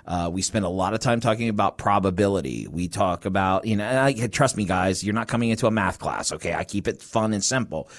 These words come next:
But we really wanna focus on keeping that balance of income to longevity. And, and, you know, I'm taking people now out to eighty-five and ninety-five years old, Jerry,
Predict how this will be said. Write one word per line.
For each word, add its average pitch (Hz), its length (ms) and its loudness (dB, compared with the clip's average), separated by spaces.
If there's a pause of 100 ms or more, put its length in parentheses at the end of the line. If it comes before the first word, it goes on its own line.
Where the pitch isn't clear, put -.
(280)
But 110 100 0
we 104 180 0
really 123 360 4
wanna 139 220 -2
focus 110 460 0
on 98 200 -2
keeping 120 880 -2
that 104 720 2
balance 110 480 4
of 85 180 -2
income 117 640 -2 (320)
to 131 180 2
longevity. 107 680 4
And, 98 100 -2
and, 113 160 0
you 104 60 0
know, 98 80 0
I'm 127 80 -2
taking 160 340 2
people 120 320 2
now 113 380 4
out 104 280 0
to - 100 -8 (100)
eighty-five 107 800 4
and 85 220 2
ninety-five 95 600 0
years 85 260 -2
old, 98 220 0
Jerry, 85 260 -2